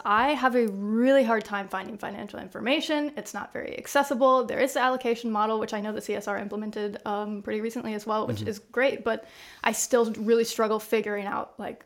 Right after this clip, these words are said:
Speaker 1: what the finances of the uva are, how they're split in the faculties, where the money goes. The categories are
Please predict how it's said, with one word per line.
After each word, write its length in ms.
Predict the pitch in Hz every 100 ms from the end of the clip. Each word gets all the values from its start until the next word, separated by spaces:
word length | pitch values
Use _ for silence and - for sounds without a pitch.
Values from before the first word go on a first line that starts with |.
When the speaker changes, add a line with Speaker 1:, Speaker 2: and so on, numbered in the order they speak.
| -
Speaker 1:
what 260 | 202 -
the 100 | 220
finances 460 | 196 185 202 208 202
of 100 | 196
the 80 | 190
uva 220 | 196 196
are, 340 | - 202 269 208
how 120 | 180
they're 100 | 185
split 240 | - 190
in 60 | 175
the 60 | 180
faculties, 480 | 220 233 226 202
where 120 | 180 185
the 60 |
money 240 | 185 180 180
goes. 420 | 220 226 220 220
The 100 | -
categories 460 | 190 190 196 196
are 80 | 190